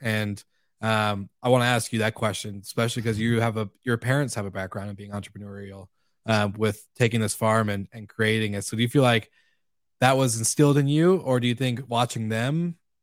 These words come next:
maybe had some kind of pull for you to, to start Boostly, or do you think it was just always there? You just needed to be, you know,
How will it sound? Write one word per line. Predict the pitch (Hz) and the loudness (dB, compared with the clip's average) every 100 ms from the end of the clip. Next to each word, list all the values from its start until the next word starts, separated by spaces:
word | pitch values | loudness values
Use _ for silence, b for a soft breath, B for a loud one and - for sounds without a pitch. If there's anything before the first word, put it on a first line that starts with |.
| _ | _
maybe | 139 139 | -2 0
had | 131 135 123 | 2 0 -2
some | - 120 | -6 -6
kind | 127 123 | -4 -4
of | 113 | -6
pull | - 127 127 | -4 -2 -2
for | - 120 | -2 -2
you | 117 | -2
to, | 113 113 110 | -2 -4 -6
to | 113 | -8
start | - 120 - | -6 -4 -4
Boostly, | 127 120 135 135 127 | -6 -4 -2 -2 0
or | 110 107 107 - _ _ _ _ | -2 -2 -4 -8 _ _ _ _
do | 117 | -4
you | |
think | 113 110 | -2 -2
it | |
was | 113 104 - | -2 -2 -6
just | 110 | -8
always | 113 113 104 | -4 -4 -4
there? | 101 110 107 | -2 -2 -2
You | 104 101 | -2 -6
just | 104 - | -8 -6
needed | 110 101 | -6 -6
to | 101 | -8
be, | 107 104 101 123 _ _ _ _ _ | -6 -6 -6 -8 _ _ _ _ _
you | 113 104 | -4 -2
know, | 95 | -4